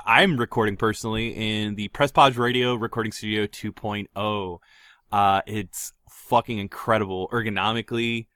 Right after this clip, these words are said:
just, it, it, it, uh, sa-, uh, ergonomically, like, as far as the productivity, just the,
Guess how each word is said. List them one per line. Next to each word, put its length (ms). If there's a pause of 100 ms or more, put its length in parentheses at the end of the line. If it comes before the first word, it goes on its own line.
(200)
just, 440 (880)
it, 220
it, 420
it, 0
uh, 120
sa-, 200
uh, 200 (260)
ergonomically, 1200
like, 240 (480)
as 160
far 320
as 220
the 220
productivity, 840
just 380
the, 200